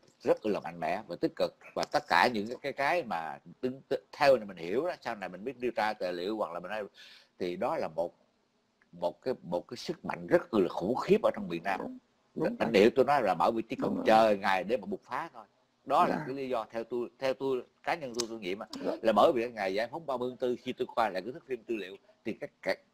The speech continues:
Speaker 1: cái cờ đầu tiên, cái cá cờ đầu tiên ngoài cấm liên lập là cái cờ mặt trận giải phóng miền Nam, chắc không phải là
Speaker 2: Đúng.
Speaker 1: cái cờ đó.
Speaker 2: Đúng,
Speaker 1: Cái lý,
Speaker 2: đúng.
Speaker 1: cái lý do tại sao như vậy là bởi vì cái người miền Nam,
Speaker 2: Miền Nam ấy.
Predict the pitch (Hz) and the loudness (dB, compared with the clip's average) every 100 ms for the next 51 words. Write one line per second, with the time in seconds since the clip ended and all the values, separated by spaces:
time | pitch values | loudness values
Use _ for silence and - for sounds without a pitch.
0 | - 196 214 208 113 117 110 110 113 113 | 4 4 6 2 2 2 2 0 -2 -4
1 | 110 170 220 208 196 - 202 - 226 - | 0 2 2 -2 -10 -12 -10 -6 -6 -4
2 | 110 110 117 110 117 110 151 160 147 101 | -2 -2 -2 -2 -4 -4 -4 -6 -6 -10
3 | 101 156 202 127 98 - 95 110 - 95 | -10 -10 -10 -6 -8 -8 -12 -14 -12 -8
4 | 87 82 90 _ 87 95 110 135 156 90 | -8 -8 -10 _ -8 -6 -6 -6 -4 -2
5 | 107 113 110 170 - 131 120 127 - - | 0 -2 -2 -4 -2 4 10 12 10 6
6 | 107 104 120 - _ _ _ _ - 190 | 2 2 0 -4 _ _ _ _ 6 8
7 | 220 262 277 - 226 269 220 175 - 147 | 8 8 6 6 4 4 4 2 -2 -6
8 | - 151 139 95 - 117 113 110 170 113 | -4 -8 -8 -12 -14 -6 -4 -2 -4 -4
9 | 185 131 131 123 120 123 147 147 - _ | -6 0 2 2 2 0 0 -6 -8 _
10 | _ _ 156 170 190 233 | _ _ -8 -2 -2 -2